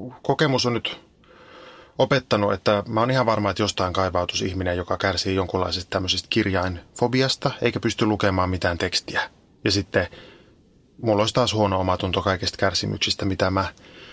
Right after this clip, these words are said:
ja tää ohjelma teille tuottaa eri muodoissaan. Pierujen äänistä ei ole tullut palautetta, ja se johtuu siitä, että mä oon opetellut täällä semmoisen äänettömän sihautuksen,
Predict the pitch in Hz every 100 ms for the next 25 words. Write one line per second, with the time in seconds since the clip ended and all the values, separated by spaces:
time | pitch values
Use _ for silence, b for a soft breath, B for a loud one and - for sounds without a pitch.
0 | B - 98 - - 101 95 92 92 92
1 | 95 87 - 110 - 107 104 107 113 120
2 | 139 - 156 151 170 190 143 123 135 135
3 | 113 - 107 120 110 95 110 98 92 -
4 | - - 113 110 101 95 - 101 113 120
5 | 98 101 92 98 95 - 98 95 101 B
6 | B B 101 95 107 95 92 101 95 101
7 | 95 101 135 135 101 - 90 - 98 90
8 | 85 - - - 95